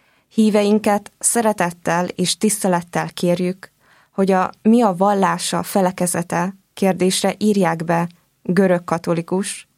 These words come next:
mert egyéb esetekben a Magyar Katolikus Egyház gyűjtőfogalom ugrik fel.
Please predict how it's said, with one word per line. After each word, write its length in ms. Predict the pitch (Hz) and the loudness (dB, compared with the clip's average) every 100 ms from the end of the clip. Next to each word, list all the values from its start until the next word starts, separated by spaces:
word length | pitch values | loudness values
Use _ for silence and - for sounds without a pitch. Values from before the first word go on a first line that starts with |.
| _ _ _ _ | _ _ _ _
mert 280 | - 190 196 | 0 2 2
egyéb 400 | - 226 233 226 | -2 0 2 2
esetekben 760 | - 208 190 190 185 170 185 180 - | 0 -2 0 0 -2 0 0 -2 -2
a 80 | |
Magyar 480 | 180 190 208 208 202 | 0 2 2 2 0
Katolikus 580 | - 185 185 175 - 170 | -2 -2 -2 -2 -4 -6
Egyház 520 | - 180 - 170 175 | -4 -6 -4 -4 -4
gyűjtőfogalom 960 | 170 190 196 190 175 - 165 165 160 - | -2 0 0 0 -4 -4 -4 -2 -2 -4
ugrik 420 | 180 156 165 170 | -6 -4 -8 -8
fel. 440 | - - 165 165 | -12 -10 -8 -8